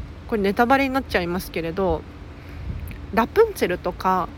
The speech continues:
メリダか。が割と前半に出てくるんですね。で、ラプン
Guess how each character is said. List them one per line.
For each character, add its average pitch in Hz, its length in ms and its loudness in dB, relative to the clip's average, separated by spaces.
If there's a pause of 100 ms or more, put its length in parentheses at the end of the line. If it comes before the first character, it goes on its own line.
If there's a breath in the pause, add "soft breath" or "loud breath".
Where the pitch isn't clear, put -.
(3250)
メ 285 160 6
リ 302 120 4
ダ 160 120 2
か。 180 180 -6 (4000)
が 294 160 6
割 262 200 6
と 311 280 4 (300)
前 349 180 6
半 339 220 2
に 320 100 -2
出 277 100 -4
て 220 80 4
く 190 100 -4
る 156 100 -2
ん 135 60 -8
で 160 60 -10
す - 100 -12
ね。 165 160 -6 (1600)
で、 233 160 4 (260 loud breath)
ラ 240 200 4
プ - 160 0
ン 523 120 4